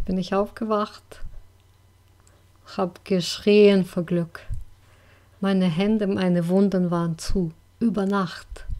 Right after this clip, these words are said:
Das war eine Wunderheilung. Ich kann das nicht erklären. Ich war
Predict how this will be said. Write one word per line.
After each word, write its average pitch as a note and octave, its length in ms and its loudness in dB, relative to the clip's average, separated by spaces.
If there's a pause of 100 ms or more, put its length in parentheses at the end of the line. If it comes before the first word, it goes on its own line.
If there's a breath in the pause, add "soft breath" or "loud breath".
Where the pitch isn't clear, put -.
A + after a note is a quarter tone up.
(1080 soft breath)
Das - 240 -4
war B3 500 4
eine G3+ 300 2
Wunderheilung. E3 800 0 (400)
Ich - 360 -10 (120)
kann G#3+ 240 0
das - 640 -6
nicht C#4 280 -2
erklären. F#3+ 560 0 (1900 loud breath)
Ich - 220 -16
war G#3 540 2